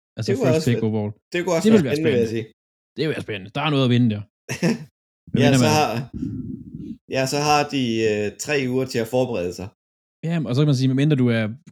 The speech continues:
Speaker 1: quarterback for det ene hold, s-, så vil du ikke vinde. Men det er sådan en anden sag.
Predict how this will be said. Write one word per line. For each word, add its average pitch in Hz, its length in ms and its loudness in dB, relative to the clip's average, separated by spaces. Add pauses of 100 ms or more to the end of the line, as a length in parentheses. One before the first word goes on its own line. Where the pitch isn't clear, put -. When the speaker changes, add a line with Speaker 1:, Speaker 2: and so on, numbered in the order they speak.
Speaker 1:
quarterback 139 500 2
for 113 80 -2 (160)
det 113 80 0 (580)
ene 135 180 0
hold, 110 120 -2 (460)
s-, - 80 -20 (460)
så - 120 -8
vil 135 120 2
du 117 100 0
ikke - 220 -14
vinde. 104 180 -4
Men 110 80 -8
det 165 80 2
er 185 80 2
sådan 147 140 2
en 123 80 -2
anden 117 220 -6
sag. 95 100 -18